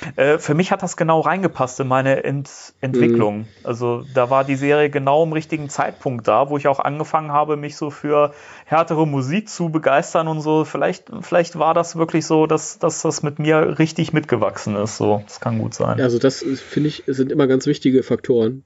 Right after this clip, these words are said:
Speaker 2: die man nicht außer Acht lassen kann. Das ist na-, natürlich so, wenn ich jetzt mit den Real Ghostbusters groß geworden bin und die mich, ähm,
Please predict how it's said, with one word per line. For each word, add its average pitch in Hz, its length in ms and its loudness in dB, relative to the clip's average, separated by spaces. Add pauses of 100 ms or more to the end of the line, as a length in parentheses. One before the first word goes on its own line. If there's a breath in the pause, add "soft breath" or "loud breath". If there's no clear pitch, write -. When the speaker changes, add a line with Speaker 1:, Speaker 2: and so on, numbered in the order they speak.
Speaker 2:
die 127 80 0
man 113 160 2
nicht 120 180 -4
außer 131 220 -2
Acht 113 180 -10 (220)
lassen 107 300 -8
kann. 113 180 -6
Das 120 140 -6
ist 135 100 -6
na-, 135 140 2 (420 loud breath)
natürlich 202 380 2
so, 135 140 6
wenn 127 120 4
ich 131 80 0
jetzt 135 180 2
mit 139 140 4
den 135 260 2
Real 139 180 4
Ghostbusters 143 640 2
groß 151 320 0
geworden 147 400 0
bin 151 120 2
und 135 140 0
die 135 80 0
mich, 135 260 -4
ähm, 131 460 -2